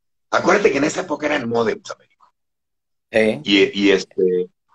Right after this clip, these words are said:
Speaker 1: y entonces era lentísimo internet, bajaba lentísimo las páginas.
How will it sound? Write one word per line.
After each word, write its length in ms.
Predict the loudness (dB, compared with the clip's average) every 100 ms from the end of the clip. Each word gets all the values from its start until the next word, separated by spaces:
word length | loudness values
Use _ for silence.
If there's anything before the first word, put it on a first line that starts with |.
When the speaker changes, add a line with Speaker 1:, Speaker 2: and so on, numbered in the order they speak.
| _ _ _ _ _ -2
Speaker 1:
y 80 | -2
entonces 280 | 2 2
era 100 | 2
lentísimo 560 | 2 0 -2 -4 -2 -4
internet, 340 | -2 0 0
bajaba 300 | 0 0 2
lentísimo 640 | 2 0 -4 -10 -8 -6 -4
las 160 | -4 -2
páginas. 540 | -2 -2 -12 -14